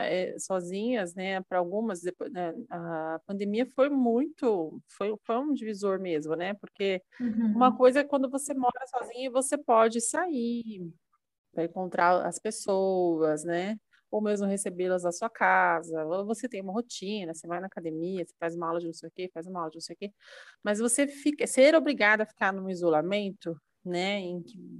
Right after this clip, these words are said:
Speaker 1: em que você não pode mesmo receber as pessoas, que você não pode sair, é perigoso, né, por conta dessa questão do vírus, e em que as suas atividades, elas ficam todas restritas ao online.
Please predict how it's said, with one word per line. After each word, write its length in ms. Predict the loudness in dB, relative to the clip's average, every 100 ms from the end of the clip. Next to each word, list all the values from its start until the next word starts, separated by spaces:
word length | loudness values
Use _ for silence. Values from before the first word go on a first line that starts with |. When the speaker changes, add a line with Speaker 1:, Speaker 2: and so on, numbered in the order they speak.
| -12 -6
Speaker 1:
em 200 | -6 -6
que 180 | -8
você 360 | -8 -6 -4 -4
não 220 | -2 -4
pode 520 | 4 8 8 6 2
mesmo 380 | -6 -4 -6 -8
receber 320 | -14 -14 -8 -10
as 80 |
pessoas, 760 | -10 -10 -4 -2 -2 -2 -2 -4
que 60 | _
você 180 | -20 -16
não 120 | -16
pode 560 | -8 -4 -4 -6 -12 -18 _ _
sair, 840 | -8 -6 -4 -6 -6 -6 -6 -6 -10 _ _ _ _ _
é 60 | -12
perigoso, 840 | -8 -8 -2 0 2 0 -4 -6
né, 100 | -8
por 80 | -8
conta 100 | -8 -8
dessa 140 | -10
questão 240 | -14 -10 -12
do 80 |
vírus, 720 | -10 -10 -8 -6 -6 -6 -10 -12
e 120 | -10
em 80 | -8
que 80 | -8
as 40 |
suas 120 | -6
atividades, 480 | -8 -6 -2 0 0
elas 180 | -2 -4
ficam 160 | -12 -12
todas 320 | -10 -8 -8
restritas 480 | -8 -8 -8 -6 0
ao 160 | 0 0
online. 920 | -2 -2 0 0 0 -2 -6 -12